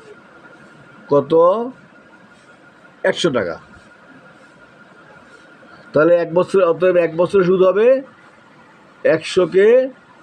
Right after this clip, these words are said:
পাঁচ দিয়ে ভাগ, পাঁচ বিশ একশো সমান বিশ টাকা। এখন দেখো উত্তরটা হলো এই যে,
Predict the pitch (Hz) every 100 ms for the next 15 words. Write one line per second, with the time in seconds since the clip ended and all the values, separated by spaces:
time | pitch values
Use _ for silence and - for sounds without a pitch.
0 | - - - 156 170 147 147 156 120 120
1 | 95 - - - - - - - - -
2 | 147 151 139 175 247 - - - - _
3 | - - 143 135 - 110 95 - _ _
4 | - 170 170 165 151 190 - - 110 87
5 | - _ - - - - - - _ -
6 | - 131 147 160 151 190 247 247 - -
7 | - 147 143 180 160 185 190 202 165 151
8 | 120